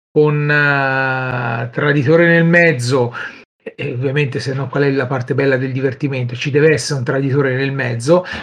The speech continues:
si parte di, diciamo, si parte da una base di tre giocatori in su, perché se no non se ne fa nulla. E, eh, la stazione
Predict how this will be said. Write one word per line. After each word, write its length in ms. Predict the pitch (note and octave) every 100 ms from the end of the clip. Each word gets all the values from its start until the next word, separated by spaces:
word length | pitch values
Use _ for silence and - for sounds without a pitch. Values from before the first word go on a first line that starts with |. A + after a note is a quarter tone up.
| - _
si 160 | - C3
parte 300 | E3+ D3 D#3+
di, 240 | D#3 F#3
diciamo, 300 | D3 C#3 D3+
si 120 | C3
parte 200 | B2+ C3 C#3+
da 60 |
una 120 | C3+
base 240 | C3 C3 B2
di 160 | B2
tre 260 | A#2+ D3 D3
giocatori 560 | B2+ C3+ B2+ C#3+ C3+ C3
in 80 |
su, 280 | A#2+ C#3 G2 _ _ -
perché 280 | B2 B2
se 220 | A#2+ - C3
no 340 | B2 A#2+ - _ _ _ _ -
non 100 | A#2+
se 160 | -
ne 100 | C3+
fa 140 | B2 B2+
nulla. 460 | A#2+ A#2+ A#2 A#2 - - - _ _ _
E, 240 | A#3+ F#3+ -
eh, 300 | C#3+ C#3 C#3+
la 100 | D3+
stazione 760 | - F3 A3 G#3+ D#3+ C#3+ -